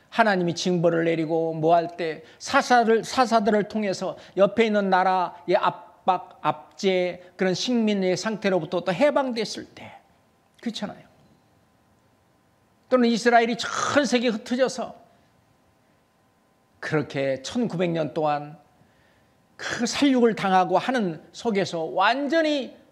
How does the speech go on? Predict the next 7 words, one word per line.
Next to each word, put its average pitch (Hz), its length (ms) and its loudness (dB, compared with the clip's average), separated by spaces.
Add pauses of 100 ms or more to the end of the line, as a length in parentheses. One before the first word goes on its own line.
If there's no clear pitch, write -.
(160)
벗어나서 180 560 -2
해방돼서 175 640 0
이제 226 260 0
이스라엘이라는 226 600 2
나라를 214 400 2
세우고, - 460 -10 (960)
예, - 380 -14